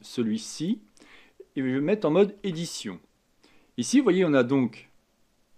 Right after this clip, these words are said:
Donc avant toute chose, un bun, en fin de compte, c'est tout simplement, il est composé,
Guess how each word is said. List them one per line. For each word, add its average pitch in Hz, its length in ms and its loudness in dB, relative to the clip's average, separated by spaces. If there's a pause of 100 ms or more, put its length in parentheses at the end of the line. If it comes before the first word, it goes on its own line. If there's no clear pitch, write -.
(960)
Donc 143 180 6
avant 202 160 8
toute 214 160 4
chose, 285 220 4
un 190 100 4
bun, 196 220 8
en 208 60 6
fin 160 140 2
de - 40 -4
compte, 208 160 4
c'est 180 80 -2
tout - 100 -8
simplement, 175 480 2
il 208 60 6
est 165 80 8
composé, 156 800 6